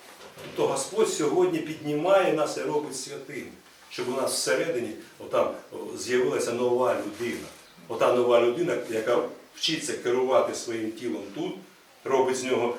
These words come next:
як написано, храм Духу Святого, і це ми поховаємо.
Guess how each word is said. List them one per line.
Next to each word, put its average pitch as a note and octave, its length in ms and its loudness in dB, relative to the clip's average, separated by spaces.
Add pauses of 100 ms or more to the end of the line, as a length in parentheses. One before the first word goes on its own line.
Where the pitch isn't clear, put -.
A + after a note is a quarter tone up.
(140)
як - 160 -6
написано, - 400 -2
храм - 360 6
Духу D3 220 -4
Святого, D#3 520 -2 (360)
і - 60 -10 (960)
це - 180 4
ми A2+ 120 4
поховаємо. B2+ 840 6